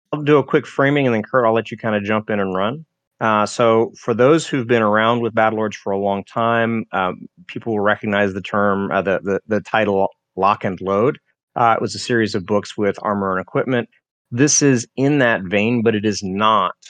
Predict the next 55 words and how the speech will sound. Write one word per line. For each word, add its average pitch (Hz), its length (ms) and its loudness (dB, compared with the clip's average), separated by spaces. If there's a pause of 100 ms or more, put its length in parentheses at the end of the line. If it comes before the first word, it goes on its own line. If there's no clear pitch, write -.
(220)
the 95 300 -6
prior 107 320 2
edition 98 340 -4
of 90 140 -6
Lock 90 240 0
and 95 80 -6
Load 90 280 -2
just 90 300 -6 (240)
brought 85 380 -6
forward. 110 480 0 (380)
With 135 220 2
the 139 100 -2
changes 123 380 -2
in 110 100 2
the 107 80 0
rule 117 180 0
sets, - 540 -4 (100)
we 117 160 -4
have 110 360 -2
to 113 260 -6
update 110 420 -2
the 92 80 -10
rules 117 460 -8
in 98 160 -4
the, 85 120 -8 (120)
in 98 140 -6
the 87 120 -4
mechanics 104 500 -4
of 85 120 -4
the, 85 100 -8 (100)
of 87 180 -2
the 78 60 -16
various 85 280 0
weapons. 147 480 -2 (260)
Uh, 101 180 2
so - 160 0
there 120 160 4
is 135 220 6
definitely 117 400 0
some 117 240 -2
of 131 80 0
the 139 60 -4
stuff 135 260 -2
from 131 140 -2
prior 123 280 2
editions 117 460 -2
in 120 200 0
there, 87 320 2 (340)
um, 95 480 2
but 104 100 0
it's 104 180 -6
sort 131 200 2
of 117 60 -2
like, 117 360 2
uh, 95 400 4